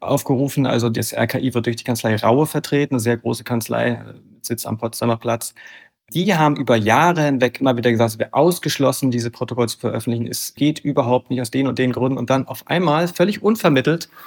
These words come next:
im vergangenen Jahr die hundertachtzig Grad Kehrtwende. Was dazu geführt hat, kann ich nicht sagen.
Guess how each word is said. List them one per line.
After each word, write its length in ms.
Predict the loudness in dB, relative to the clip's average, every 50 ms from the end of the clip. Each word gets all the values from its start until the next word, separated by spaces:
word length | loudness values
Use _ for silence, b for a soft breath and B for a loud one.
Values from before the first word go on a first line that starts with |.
| B B B B
im 140 | -4 -4 -2
vergangenen 500 | 0 0 2 2 2 2 2 2 2 2
Jahr 180 | 2 2 2 0
die 120 | 0 -2
hundertachtzig 560 | -2 0 0 0 -2 -4 -8 -10 -10 -10 -4
Grad 220 | 0 0 0 0 0
Kehrtwende. 640 | 0 0 0 0 0 0 0 0 0 0 -2 -2 b b b b b b 0
Was 200 | 0 0 0 0
dazu 240 | -4 -4 -2 -2
geführt 340 | -2 -2 -2 0 0 0 0
hat, 120 | 0 -2 0
kann 140 | -2 -2
ich 80 | 0 -2
nicht 180 | -4 -6 -6 -6
sagen. 220 | -6 -6 -8 -10